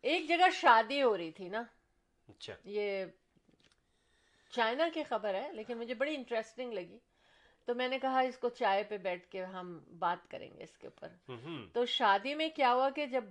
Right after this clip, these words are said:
Speaker 1: برائیڈ جو تھی نا، مطلب دلہا کی مدر جو تھی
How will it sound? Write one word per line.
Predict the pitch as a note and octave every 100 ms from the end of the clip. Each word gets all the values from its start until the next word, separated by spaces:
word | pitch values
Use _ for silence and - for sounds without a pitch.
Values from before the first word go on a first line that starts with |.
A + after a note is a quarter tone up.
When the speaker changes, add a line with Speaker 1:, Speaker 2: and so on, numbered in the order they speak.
| -
Speaker 1:
برائیڈ | G3+ G3+ A3 C#4 B3+
جو | C#4 B3
تھی | A3+
نا، | A#3 C#4 A#3 F3+ E3+ E3 E3 - E3 _ _ _ _ _ _ _ _ _ _ _ _ _ _ _ _ _ _ _ _ - - D3 -
مطلب | F3+ G3 F#3+ D#3+ _ - _ - G3 F3+
دلہا | C4 D4 E4+
کی | E4+
مدر | D#4 C4+ C#4+ D4
جو | C#4+ -
تھی | G#3+ A3+